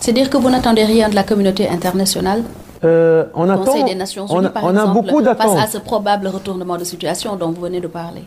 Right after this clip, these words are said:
Speaker 2: On a beaucoup d'attentes,
Speaker 1: Mm.
Speaker 2: mais on a beaucoup de doutes. Donc les attentes existent, on espère que la communauté change d'attitude,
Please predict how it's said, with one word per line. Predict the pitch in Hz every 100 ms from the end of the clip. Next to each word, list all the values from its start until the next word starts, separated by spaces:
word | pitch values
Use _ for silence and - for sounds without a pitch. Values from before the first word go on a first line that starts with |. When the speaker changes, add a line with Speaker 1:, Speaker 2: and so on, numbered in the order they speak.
| -
Speaker 2:
On | 151 170
a | 180
beaucoup | 165 196 202
d'attentes, | 147 135 135 156 190 -
Speaker 1:
Mm. | 196 196 - - _ 131
Speaker 2:
mais | 156 180 190
on | 170
a | 180
beaucoup | 160 190 196 175
de |
doutes. | 151 143 - - _ - _ _ _ _ _ -
Donc | 123 143 135
les | 151 156
attentes | 190 196 202 160 -
existent, | 135 117 196 254 - - - _ -
on | 135
espère | 139 - - 339 - - _ _ _ _ _ -
que |
la | 139 139
communauté | 147 135 127 151 156 - -
change | - 277 185 -
d'attitude, | 123 143 131 - 113